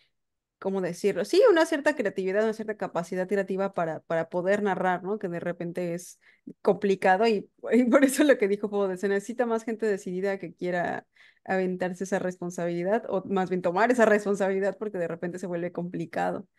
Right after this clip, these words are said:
Tenemos una pregunta de Ángeles, dice, "¿Estás actualmente en alguna partida de rol como máster o como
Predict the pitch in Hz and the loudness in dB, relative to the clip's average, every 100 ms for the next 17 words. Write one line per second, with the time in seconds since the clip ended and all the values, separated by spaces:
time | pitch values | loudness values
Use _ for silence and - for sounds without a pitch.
0 | _ _ _ - 240 294 330 330 330 330 | _ _ _ -2 0 2 0 2 2 2
1 | - 190 180 254 320 320 311 277 277 214 | 0 -2 -2 -2 0 0 2 2 2 0
2 | 214 220 - - 262 269 262 - 247 240 | 2 2 0 -2 -2 -2 -6 -4 -4 -2
3 | 240 247 254 254 - - - 220 220 - | 0 0 0 -4 -18 -20 -12 -8 -8 -4
4 | 220 220 262 302 294 285 285 269 262 262 | -4 -2 -2 -2 0 2 4 4 2 2
5 | 277 - 220 202 180 180 214 240 240 180 | -2 -2 -4 -2 -4 -2 -2 -2 -2 -2
6 | 180 202 208 208 170 175 175 185 - 196 | -2 -2 0 -2 -4 -4 -4 -4 -4 -4
7 | 165 165 175 185 - 247 - 190 185 - | -4 -4 -4 -2 0 0 -2 -6 -6 -6
8 | 170 160 | -4 -6